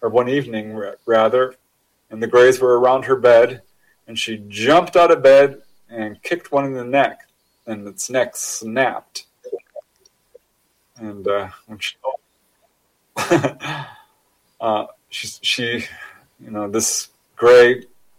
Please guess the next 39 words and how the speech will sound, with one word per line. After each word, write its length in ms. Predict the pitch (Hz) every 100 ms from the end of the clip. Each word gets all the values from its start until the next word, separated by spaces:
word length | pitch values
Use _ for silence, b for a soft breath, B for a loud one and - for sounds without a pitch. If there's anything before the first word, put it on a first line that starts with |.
| _
fell 200 | 131 131
to 120 | 160
the 100 | 151
ground. 460 | 131 127 131 135 120
The 120 | 117
others 240 | 117 123
were 140 | 104 104
really 320 | 110 147 147
shocked, 520 | - 120 123 143 - -
quickly 320 | 135 135 117
scooped 680 | - - - - 147 147 -
him 220 | - 135
up, 320 | 139 156 - _ _ _ _
and 380 | 113 104 - _ _ _ _ _ _ _ _ _ _ _ _
left 280 | 117 123 -
through 260 | - 127 131
the 80 |
walls. 580 | 123 127 123 101 98 - - _ _ _ _
And, 380 | 107 101 95 107
uh, 180 | 101 95
she 180 | -
felt 220 | 110 127 107
really 240 | 135 120
bad 300 | 104 127 98 -
afterwards, 500 | 101 101 101 98 107
actually. 540 | 110 - 98 95 98 _ _ _ _ _ _ _ _ _ _ _
And 120 | 110 107
this 100 | 113
is 120 | 107
when 100 | 110
she 160 | 113
really 220 | 110 117 113
started 240 | 117 104
to 80 | 101
think 220 | - -
about 220 | 101 101
what 120 | 101
was 160 | 98 98
happening 520 | 117 113 117 110 110